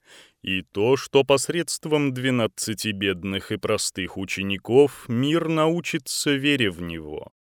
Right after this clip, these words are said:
А что касается вашего суесловия, что и Адам не родился от жены,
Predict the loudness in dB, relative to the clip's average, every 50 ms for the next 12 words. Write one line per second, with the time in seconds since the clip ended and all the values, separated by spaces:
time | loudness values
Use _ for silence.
0 | _ _ _ _ _ _ _ 2 4 4 2 0 _ 0 2 4 4 4 4 6
1 | 8 8 8 10 8 6 4 2 -4 -4 2 2 2 6 6 4 4 4 0 -4
2 | 0 0 0 -2 -2 -4 -4 -4 -2 -2 -2 -2 -4 -6 -4 -2 0 2 2 2
3 | 0 0 0 0 2 0 0 -2 -4 -6 _ 0 0 2 4 4 6 6 6 4
4 | 4 4 4 4 4 4 2 2 2 4 4 4 2 2 -2 -4 -4 -4 -4 -6
5 | -4 -2 0 0 0 0 -4 -6 -12 -10 -8 -8 -6 -6 -6 -8 -10 -10 -12 -14